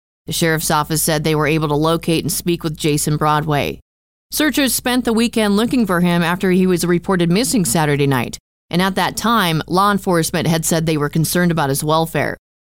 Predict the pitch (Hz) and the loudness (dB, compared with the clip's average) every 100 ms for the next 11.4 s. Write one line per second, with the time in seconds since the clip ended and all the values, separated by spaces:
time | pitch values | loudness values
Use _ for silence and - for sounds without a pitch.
0 | _ _ - - 233 254 214 254 240 208 | _ _ -6 -2 0 0 0 0 0 2
1 | 226 233 233 226 - 185 - 180 165 170 | 0 0 0 -2 0 -2 0 0 0 -2
2 | 156 - 220 226 220 220 - 165 - 180 | -2 0 2 2 2 0 0 -2 -2 0
3 | 180 165 160 - 170 151 156 185 180 135 | 2 0 0 0 0 0 0 0 0 0
4 | 156 170 160 143 160 151 139 135 - - | -2 0 -2 0 -2 0 -2 -2 -6 -2
5 | 185 156 139 - 156 165 127 - - _ | -2 0 -2 -2 0 0 -2 -6 -12 _
6 | 208 226 233 220 214 233 - 220 208 202 | -2 0 0 0 2 0 2 0 0 0
7 | 196 190 214 269 - 190 165 165 214 170 | 2 2 2 0 0 0 0 2 2 2
8 | 175 160 - 165 151 160 - 170 165 160 | 0 0 0 -2 0 -2 0 0 0 0
9 | 156 156 156 156 170 233 196 165 143 147 | 0 0 0 0 0 0 0 0 0 -2
10 | - 143 - 147 151 147 135 135 - 151 | 0 -2 0 0 2 0 0 0 -2 0
11 | 151 151 156 - | 0 0 -2 -4